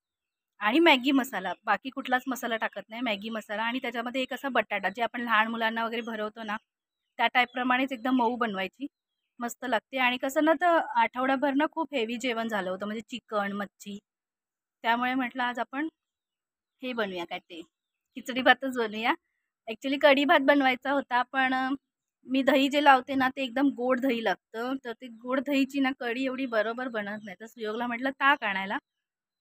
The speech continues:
पण ते विसरले, मग म्हटलं जाऊन दे आता. आणि तसं पण त्या ताकामध्ये टाकायला बेसनचं पीठ नाहीये आणि आता मी बनवणार आहे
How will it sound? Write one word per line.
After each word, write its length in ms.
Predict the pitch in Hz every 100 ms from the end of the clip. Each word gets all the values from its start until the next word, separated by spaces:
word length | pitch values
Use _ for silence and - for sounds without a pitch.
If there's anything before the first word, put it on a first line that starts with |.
| _ _ _ -
पण 260 | 254 254 262
ते 100 | 294
विसरले, 520 | 302 285 269 214 180
मग 120 | 190 214
म्हटलं 300 | 214 226 220
जाऊन 300 | 202 196 202
दे 80 |
आता. 200 | 175 - 185 _ _ -
आणि 220 | 202 226
तसं 200 | 233 233
पण 160 | 226 233
त्या 140 | 233
ताकामध्ये 640 | 226 220 - 208 214 220 220
टाकायला 480 | 208 - 202 208 208 _
बेसनचं 400 | 220 208 226 226 240
पीठ 160 | 233 233
नाहीये 300 | 226 190 190 226 _ _ _ _ -
आणि 120 | 208
आता 180 | 202 214
मी 100 | 233
बनवणार 480 | 220 208 220 233 208
आहे 160 | 220